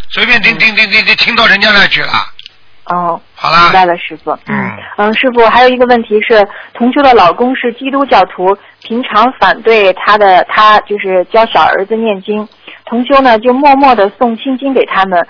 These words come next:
Speaker 2: 之后，同修在老公不在家的时候，教小孩子念准提神咒，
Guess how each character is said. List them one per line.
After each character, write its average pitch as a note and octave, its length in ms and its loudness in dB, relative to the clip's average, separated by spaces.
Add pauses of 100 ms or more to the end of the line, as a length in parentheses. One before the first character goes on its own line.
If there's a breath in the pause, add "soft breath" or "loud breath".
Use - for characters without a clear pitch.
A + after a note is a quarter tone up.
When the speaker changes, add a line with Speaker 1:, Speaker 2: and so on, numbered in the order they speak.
(240 loud breath)
Speaker 2:
之 C#4 140 0
后， C4 180 4
同 A3+ 240 -4
修 B3 140 4
在 A#3+ 180 4
老 E3+ 180 4
公 B3 160 -4
不 A#3+ 120 -2
在 B3+ 160 4
家 C4+ 180 2
的 A#3 120 2
时 F#3+ 200 -4
候， G3 140 -2
教 A#3 160 0 (100)
小 F3 100 0
孩 E3+ 160 -2
子 G#3+ 100 -2
念 A3 260 -2
准 F3+ 240 -4
提 A3 180 -8
神 F#3+ 260 -6
咒， A#3+ 80 0